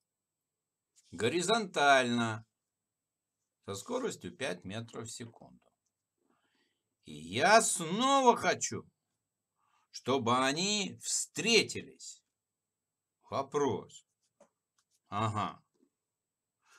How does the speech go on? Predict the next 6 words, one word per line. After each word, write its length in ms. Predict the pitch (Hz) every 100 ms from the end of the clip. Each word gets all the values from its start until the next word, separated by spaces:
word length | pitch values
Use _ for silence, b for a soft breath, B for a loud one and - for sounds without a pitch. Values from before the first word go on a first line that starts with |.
| b 98
Ну, 180 | 131 - _ - - -
понятно, 500 | 104 110 95 - 90
если 320 | 98 - 101
я 120 | 101
брошу 460 | 107 110 107 113 107
отсюда, 680 | 101 - 151 120 107 117